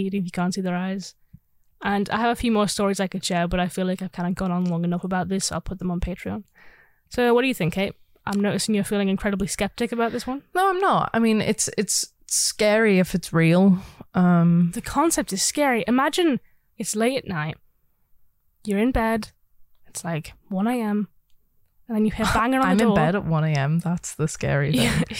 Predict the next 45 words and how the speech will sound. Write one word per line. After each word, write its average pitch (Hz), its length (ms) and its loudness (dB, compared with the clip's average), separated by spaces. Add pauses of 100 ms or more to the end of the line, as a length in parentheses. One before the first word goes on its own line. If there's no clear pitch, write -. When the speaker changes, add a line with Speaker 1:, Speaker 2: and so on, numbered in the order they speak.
(160)
Speaker 1:
you're 214 120 2
banging 214 320 0
on, 247 140 -2
you 233 80 -2
hear 233 140 -2
banging 233 280 -2
on 277 80 0
the 277 40 -2
door. 208 220 -2
You're 214 100 -2
like, 202 300 -4 (260)
"Who 277 120 -2
could 285 160 -2
that 269 160 -2
be?" 294 360 -2 (540)
You 208 100 -6
go 214 80 2
down 226 180 0
to - 80 -10
check 269 220 -6
it - 60 -8
out. 185 240 0
Speaker 2:
Why? 151 360 2
Why 160 180 2
would 156 100 0
I? 151 280 2
Mm-mm. 175 480 2
False. - 600 -2 (160)
Speaker 1:
Or 254 80 0
Speaker 2:
No. 233 80 4
Speaker 1:
you 240 60 6
look 269 140 2
out 311 160 2
the 294 60 -4
window 233 500 2 (120)
to 220 100 -6
see 226 180 -2
who 254 200 -2
the 254 80 -2
heck - 280 -8
is 196 60 -8
banging 226 300 0
on 214 160 -2
the 202 80 -2
door. 214 300 -2